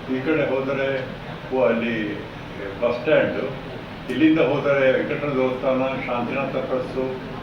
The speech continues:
ಅಲ್ಲಿ ಬಸ್ ಸ್ಟ್ಯಾಂಡು, ಅಲ್ಲಿಂದ ಏಳ್ಮುಡಿ,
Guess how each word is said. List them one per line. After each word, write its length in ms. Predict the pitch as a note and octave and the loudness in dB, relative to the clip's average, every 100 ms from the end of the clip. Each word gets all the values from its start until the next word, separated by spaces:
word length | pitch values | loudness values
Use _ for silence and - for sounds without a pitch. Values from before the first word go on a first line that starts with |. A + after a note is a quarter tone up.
| A#2+ | -4
ಅಲ್ಲಿ 220 | A#2+ B2 | -4 0
ಬಸ್ 120 | B2+ | -2
ಸ್ಟ್ಯಾಂಡು, 420 | B2 C3 A2+ G2+ - - - - - - - - | 0 -2 -2 -2 -6 -8 -12 -12 -12 -12 -8 -2
ಅಲ್ಲಿಂದ 340 | C3+ C#3+ C#3 C#3+ C#3+ - - - - - A#2 B2 | 0 0 2 4 4 2 -8 -12 -12 -12 -4 0
ಏಳ್ಮುಡಿ, 640 | C#3 C3+ C3+ C#3 D3 D#3 | 2 2 -2 -4 -4 -4